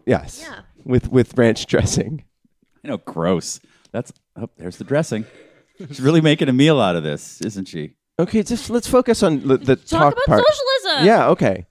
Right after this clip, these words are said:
Speaker 2: I'm on salad-ism.
Speaker 1: So basically, the t-, there are two big, huge socialism programs in the country. There's, like, there's,
Speaker 3: The
Speaker 1: uh,
Speaker 3: car washes?
Speaker 1: the car washes,
Speaker 3: <laughs>
Speaker 1: socialist
Speaker 3: Wait.
Speaker 1: car
Speaker 3: No,
Speaker 1: washes.
Speaker 3: wait. Uh, uh, let me guess. Hold on.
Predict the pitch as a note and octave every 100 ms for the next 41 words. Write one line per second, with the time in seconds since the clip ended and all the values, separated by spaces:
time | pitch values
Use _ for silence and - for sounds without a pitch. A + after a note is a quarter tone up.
0 | - B3 F4+ G#4 - D#4+ F4 C4+ A3 G3+
1 | F#3 G3 F#3 F3+ - _ - D3+ G#3+ A#3+
2 | B3+ F#3+ E3+ D3+ - - C#3+ C3+ C3+ B2+
3 | - D3 D#3 D3 B2 G#2 F#2 - C#3 C#3+
4 | A2+ - D3+ C#3+ B2+ - C3+ - C3+ B2+
5 | B2 A#2 A#2+ A2 C3+ B2+ G2 G2+ G2 G2
6 | - A2+ G#2 - E3 E3+ - D2+ C#2+ -
7 | G2+ G2 G2 G2+ _ - _ _ - -
8 | - G2 F#2+ - G2+ G2+ G#2+ G2+ G#2+ A#2
9 | C#3+ D#3 A#2+ - B2+ C3+ A#2+ C#3+ E3 D#3+
10 | - C4 - E3 F3+ F#3 - D#3+ D3 C3+
11 | C3+ A2+ G2 - - _ - G#2 F2 -
12 | - A2 G2 A#2+ C3+ G#2+ G#2+ - F2+ G#2+
13 | E2+ E2+